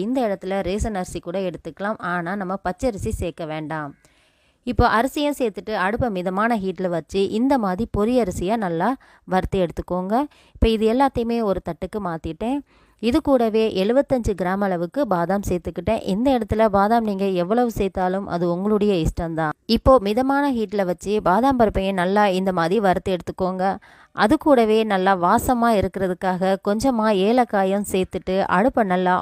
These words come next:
ஆஃப் பண்ணதுக்கு அப்புறம் இந்த மாதிரி கலந்து விட்டுட்டேன். இப்போ ஏற்கனவே வறுத்து வச்சிருக்கக்கூடியதுல எல்லாத்தையுமே சேர்த்துட்டு நல்லா ஆற விட்டுருங்க. நல்லா ஆறுனதுக்கு அப்புறமா தான் அரைக்கணும். சூடா கொடுத்து அரைக்க வேண்டாம். வீட்ல அரைக்கிறதா இருந்தாலும் அதுதான் பக்குவம்.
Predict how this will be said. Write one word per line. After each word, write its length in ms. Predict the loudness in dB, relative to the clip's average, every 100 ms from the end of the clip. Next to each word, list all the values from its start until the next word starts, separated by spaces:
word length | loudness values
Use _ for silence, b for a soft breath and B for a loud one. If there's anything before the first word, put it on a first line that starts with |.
| 2
ஆஃப் 120 | 0
பண்ணதுக்கு 360 | -2 -2 -4 -4
அப்புறம் 240 | -2 -2 -2
இந்த 140 | -4 -2
மாதிரி 180 | -2 -2 -2
கலந்து 260 | -2 0 -2
விட்டுட்டேன். 440 | -4 -6 -4 -4 -6 -4
இப்போ 160 | 2 2 2 0
ஏற்கனவே 420 | -2 -2 -2 -2 0
வறுத்து 260 | -2 -2 -8
வச்சிருக்கக்கூடியதுல 800 | -8 -8 -8 -4 -4 -2 0 0 0
எல்லாத்தையுமே 540 | 2 0 0 -4 -4 -4
சேர்த்துட்டு 360 | -4 -4 -4 -2 -2
நல்லா 240 | 0 0 0 -2
ஆற 120 | -2 -4
விட்டுருங்க. 380 | -6 -8 -4 -4 -6 b b -10
நல்லா 280 | -4 2 2 4 2
ஆறுனதுக்கு 500 | 2 0 -2 -2 -4 -2
அப்புறமா 360 | -2 -2 -2
தான் 200 | 0 0 0
அரைக்கணும். 420 | -2 -4 -4 -2
சூடா 240 | 0 0 0
கொடுத்து 300 | -2 -4 0
அரைக்க 320 | 2 0 -4 -4
வேண்டாம். 360 | -4 -2 -2
வீட்ல 380 | -2 -4 -2 0
அரைக்கிறதா 460 | -2 -4 -4 -2 -2
இருந்தாலும் 440 | -2 -2 -2 0
அதுதான் 300 | -2 -2 -4
பக்குவம். 460 | -4 -8 -6 -6